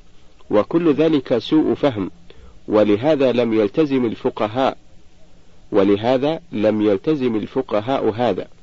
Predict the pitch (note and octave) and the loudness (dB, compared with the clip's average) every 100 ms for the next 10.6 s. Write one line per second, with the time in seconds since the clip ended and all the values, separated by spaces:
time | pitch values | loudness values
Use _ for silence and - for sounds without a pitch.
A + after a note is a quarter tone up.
0 | - - G2 - C#3+ C3 A#2+ - - - | -18 -4 -4 0 2 4 2 0 -10 -20
1 | - - - B2 A#2+ G2+ A#2+ E3 E3+ C#3+ | -20 -20 0 2 2 0 0 2 2 0
2 | C3 B2+ A#2+ G#2+ - D3+ - A#2+ A2+ G#2 | 0 0 2 0 -2 -4 -2 -4 -2 -2
3 | G2 G#2 C3 A2 G#2 - - - - - | -2 0 0 2 0 -2 -18 -20 -20 -18
4 | - G#2+ C3 A#2+ A2+ D#3+ C3 B2+ A#2 G2+ | -2 2 4 4 2 0 2 0 2 -2
5 | - D3 - A#2+ B2+ A#2 - - C#3 - | -2 -4 -4 -2 0 -2 -8 -6 -6 -6
6 | - A#2+ G#2 G2 - - - - - - | -2 2 2 -2 -8 -20 -20 -20 -20 -18
7 | - G#2+ G2 C#3 D3 B2 G#2+ G2 - - | 0 2 4 2 2 4 2 0 -8 -20
8 | - - C#3 G#2 F#2+ F#2+ - - - - | -14 -2 2 2 2 -2 -4 -20 -20 -20
9 | - - - - - - - - - - | -20 -20 -20 -20 -20 -20 -20 -20 -20 -6
10 | G2+ G2+ A#2+ C3+ D#3+ | -4 0 2 2 0